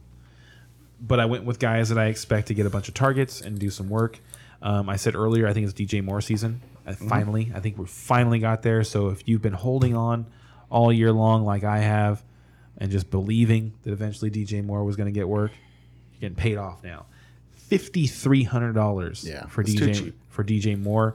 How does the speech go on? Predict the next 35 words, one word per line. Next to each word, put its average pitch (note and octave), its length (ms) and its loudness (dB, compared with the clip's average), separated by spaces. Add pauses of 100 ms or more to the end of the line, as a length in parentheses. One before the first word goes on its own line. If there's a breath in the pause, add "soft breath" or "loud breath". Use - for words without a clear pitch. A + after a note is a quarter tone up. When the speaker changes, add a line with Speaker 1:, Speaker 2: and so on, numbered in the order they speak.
(120)
Speaker 2:
I G#2+ 100 -4
almost G2 260 -2
put G2+ 80 -2
him F2+ 80 -4
in A2+ 60 -4
Speaker 1:
The G#2+ 60 0
Speaker 2:
mine. D#2 120 -6
Speaker 1:
Falcons A#2 480 2
are G#2+ 300 -2
the C#3 320 -2
worst G3 640 0 (100)
defense G2 560 -2
against G2+ 360 -4
receivers F#2+ 640 -4
in F#2+ 160 -8
football. F2+ 500 -4 (380 loud breath)
I B2+ 120 -2
think E3+ 200 -4
this E3 140 -6
is E3 140 -6
a, D3+ 180 -4
like, A2 300 -6
I, C#3 200 -4 (120)
I - 140 -6
think F#3 320 -8
this D#3 220 -6
is, D3+ 400 -4 (720 loud breath)
D F3 120 4
J F#3+ 180 4
Moore E3 220 4
hasn't C3+ 380 2
had A2 420 2
a - 100 -8
highlight F#2 800 -4 (260)
yet G2+ 360 -2